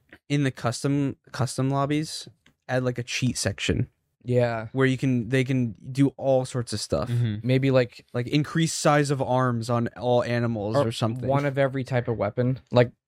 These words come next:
Speaker 2: it's,
Speaker 3: Yeah.
Speaker 2: it's all shovels everywhere.
Speaker 1: Yeah.
Speaker 2: Stuff like that.
Speaker 3: I think custom, I don't think they'll ever do this, but, like, custom, making custom game modes and publishing them online.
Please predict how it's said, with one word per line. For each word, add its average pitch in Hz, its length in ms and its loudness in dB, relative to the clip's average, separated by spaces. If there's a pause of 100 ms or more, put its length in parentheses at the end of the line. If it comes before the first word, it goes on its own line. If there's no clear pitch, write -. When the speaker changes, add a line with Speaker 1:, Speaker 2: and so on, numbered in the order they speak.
Speaker 2:
it's, 101 100 -6
Speaker 3:
Yeah. 110 220 4
Speaker 2:
it's 120 180 -8
all 139 200 2
shovels 107 560 -4
everywhere. 104 580 2
Speaker 1:
Yeah. 113 380 0 (200)
Speaker 2:
Stuff 131 180 0
like 113 140 -4
that. 107 300 -2 (160)
Speaker 3:
I - 60 -2
think 165 200 2
custom, 123 640 -2
I 135 80 0
don't 175 120 4
think 165 180 -6
they'll 113 140 2
ever 107 180 -2
do 104 160 -2
this, 95 140 -2
but, 113 100 0
like, 107 180 2
custom, 113 800 -2 (480)
making 135 340 2
custom 127 380 -2
game 110 220 0
modes 120 200 2
and 107 100 -2
publishing 113 520 0
them 110 180 2
online. 104 600 0